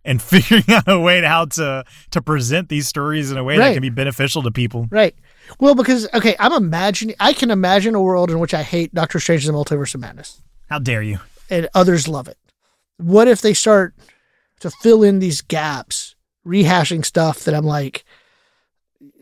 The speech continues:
Speaker 2: "I've seen What If. Why are you showing me this?"
Speaker 1: Mm-hmm.
Speaker 2: But those who haven't, fine, right? Like, "Oh, this is so cool and so awesome." And I'm like, "Okay, we've done this."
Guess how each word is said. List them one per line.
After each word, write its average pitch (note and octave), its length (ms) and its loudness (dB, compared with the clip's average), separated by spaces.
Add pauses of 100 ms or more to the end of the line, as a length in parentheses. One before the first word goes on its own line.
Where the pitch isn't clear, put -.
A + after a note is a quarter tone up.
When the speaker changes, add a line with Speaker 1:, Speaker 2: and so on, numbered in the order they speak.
(440)
Speaker 2:
"I've F#3 160 2
seen G3 260 4
What E3 140 4
If. - 340 -10 (280)
Why D#3 140 -6
are F3 100 2
you F3+ 140 2
showing D3+ 340 0
me C#3+ 80 -4
this?" - 380 -16 (680)
Speaker 1:
Mm-hmm. C#3 260 -2 (120)
Speaker 2:
But F3 140 -4
those F#3+ 220 6
who F#3+ 100 0
haven't, F#3 520 -2 (480)
fine, G3+ 400 -4
right? F3 320 -2
Like, F3+ 320 0 (460)
"Oh, A#3+ 180 4
this G3+ 120 -2
is G3+ 120 -6
so A3 160 0
cool B3+ 240 2
and G#3 80 2
so F#3+ 120 0
awesome." G3 360 0
And E3+ 80 -2
I'm E3+ 60 -4
like, E3+ 180 -2
"Okay, F3+ 140 -2
we've F#3 160 2
done A3+ 160 2
this." - 340 -8